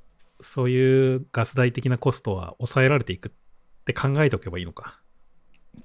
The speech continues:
Speaker 2: ていうか、ある意味、さっきのテッククランチとかに繋がっていくんですけど、
Speaker 1: うん。
Speaker 2: これまでL-、ウェブツーの場合は、そういう運営コストを全部運営母体が払ってたんですよね。
Speaker 1: うん。
Speaker 2: サーバー代とか。
Speaker 1: うん。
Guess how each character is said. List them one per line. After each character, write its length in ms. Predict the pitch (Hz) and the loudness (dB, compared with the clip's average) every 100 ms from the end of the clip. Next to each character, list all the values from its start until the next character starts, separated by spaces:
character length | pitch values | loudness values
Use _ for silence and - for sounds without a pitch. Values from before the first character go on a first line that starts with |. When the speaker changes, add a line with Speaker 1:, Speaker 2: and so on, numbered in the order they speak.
| - | -8
Speaker 2:
て 100 | 165 | -6
い 60 | |
う 40 | 185 | -6
か、 200 | - 117 | -2 2
あ 60 | 185 | 4
る 120 | 208 | 4
意 100 | 113 | 2
味、 600 | 90 92 98 82 - - - | 0 0 0 -2 -4 -10 -12
さ 160 | - | -6
っ 40 | - | -2
き 20 | |
の 100 | 85 | 0
テ 120 | 110 | 0
ッ 20 | |
ク 100 | - | 0
ク 80 | - | 2
ラ 100 | 160 | 0
ン 20 | |
チ 80 | - | 0
と 80 | - | -4
か 80 | 78 | -8
に 240 | 73 - | -8 -12
繋 220 | - 90 | -8 -4
が 60 | 90 | -2
っ 40 | |
て 80 | - | 0
い 40 | 107 | -2
く 60 | |
ん 40 | 90 | -4
で 60 | |
す 80 | - | -6
け 80 | - | -8
ど、 260 | 76 73 - | -6 -8 -4
Speaker 1:
う 40 | |
ん。 20 | |
Speaker 2:
こ 80 | 117 | 0
れ 80 | 151 | 2
ま 100 | 196 | 4
で 200 | 113 85 | 4 4
L-、 360 | 110 131 131 - - - - - - - | 2 0 0 -6 -14 -20 -20 -20 -16 2
ウ 60 | |
ェ 100 | 107 | 6
ブ 400 | 120 147 156 151 156 | 8 6 6 4 2
ツ 160 | - 151 | 0 4
ー 100 | 151 | 6
の 140 | 151 | 6
場 120 | 147 | 6
合 40 | 143 | 6
は、 100 | 123 | 4
そ 260 | - 156 | 2 2
う 60 | 160 | 4
い 60 | 160 | 4
う 80 | |
運 240 | 110 156 165 | 6 8 8
営 60 | |
コ 140 | 165 170 | 8 6
ス 40 | |
ト 80 | - | 6
を 20 | |
全 160 | 87 90 | 4 4
部 80 | 87 | 6
運 300 | 117 143 147 | 6 8 8
営 60 | |
母 140 | 139 156 | 8 8
体 180 | 95 | 6
が 80 | 73 | 4
払 180 | - 98 | 4 4
っ 80 | - | 4
て 80 | - | -2
た 240 | - 73 - _ 104 | -6 -8 -14 _ -6
ん 40 | |
で 100 | 76 | -4
す 160 | - 82 | -6 -10
よ 80 | - | -10
ね。 140 | 143 - - | -12 -10 -4
Speaker 1:
う 60 | |
ん。 240 | 117 90 82 - - - _ - - | -2 -2 -6 -14 -20 -20 _ -20 0
Speaker 2:
サ 200 | - 87 | 4 4
ー 20 | |
バ 100 | 87 | 4
ー 20 | |
代 160 | 78 76 | 0 -2
と 100 | - | -6
か。 180 | - - | -10 -10
Speaker 1:
う 40 | 110 | -8
ん。 180 | 92 | -8